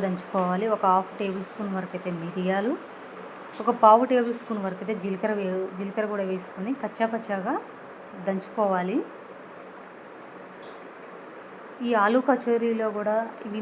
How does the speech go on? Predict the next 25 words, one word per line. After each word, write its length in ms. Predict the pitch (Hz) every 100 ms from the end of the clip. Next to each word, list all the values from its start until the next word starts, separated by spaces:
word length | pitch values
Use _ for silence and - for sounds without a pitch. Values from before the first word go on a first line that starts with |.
| 214
మనకి 320 | 208 190 202 196 - - - - 220
టేస్ట్ 260 | 220 - 240
అనేది 220 | 226 240 -
చాలా 300 | 190 196 226 226
బాగా 240 | 208 240 415 - - - - - - -
తింటూ 240 | 226 226 240 233
ఉంటే 160 | 220 214
తెలుస్తుంది. 500 | 202 202 208 196 247 302 202
ఆలూ 160 | 208 226 226
అయితే 200 | 214 247 240 208
ఐదు 120 | 196 202
విజిల్స్ 320 | 202 233 - 240
వచ్చేంత 320 | 220 - 214 208 196
వరకు 140 | 202
ఉడికించుకుంటే 440 | 190 190 - 214 202 196
సరిపోతుందండి. 680 | 185 202 196 196 190 202 262
కుక్కర్కి, 540 | 214 - 214 214 - 294 - - - - - - -
కుక్కర్లో 340 | - - 226 220
వేసుకుంటే 320 | 202 - 214 208
ఐదు 120 | 208 214
విజిల్స్ 260 | 214 233 233
వస్తే 220 | 220 - 254
సరిపోతాయి, 580 | - 202 220 226 202 208 220 220
ఉడికిపోతాయి 560 | 214 185 - 220 214 190 180
ఆలూ 160 | 190